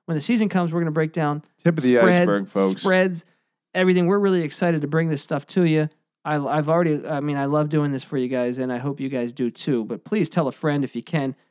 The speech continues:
Speaker 1: Thank you so much. This is the College Experience. He's Patty C. I'm the Dantabase.
Speaker 2: Are we gonna pick our conference champions real
Speaker 1: Oh,
Speaker 2: quick?
Speaker 1: shit, I almost forgot. Who, how am I, how did I almost forget that?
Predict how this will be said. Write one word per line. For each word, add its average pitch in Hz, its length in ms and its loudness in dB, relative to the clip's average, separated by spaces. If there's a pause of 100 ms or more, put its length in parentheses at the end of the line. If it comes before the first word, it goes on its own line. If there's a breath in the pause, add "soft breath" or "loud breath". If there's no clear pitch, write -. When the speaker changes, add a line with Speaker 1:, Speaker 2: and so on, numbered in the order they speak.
(220)
Speaker 1:
Thank 208 200 2
you 135 60 -4
so 131 160 -4
much. 127 240 -4 (280)
This 302 240 6
is 185 100 -2
the 147 100 -2
College 143 300 0
Experience. 160 520 -2 (100)
He's 277 240 4
Patty 160 300 0
C. 170 300 4 (220 loud breath)
I'm 277 240 6
the 196 100 2
Dantabase. 165 640 2 (920)
Speaker 2:
Are 107 60 -12
we 104 100 -6
gonna 107 140 -2
pick 113 240 -4
our 117 120 0
conference 120 380 -2
champions 139 360 0
real 143 140 4
Speaker 1:
Oh, 156 60 2
Speaker 2:
quick? 147 180 4
Speaker 1:
shit, 208 200 2
I 180 100 4
almost 202 260 4
forgot. 185 480 -2 (360)
Who, 185 160 4 (200)
how 226 300 0
am 262 80 2
I, 175 100 2
how 151 160 0
did 247 100 0
I 190 80 2
almost 160 220 0
forget 151 260 -6
that? 117 200 -10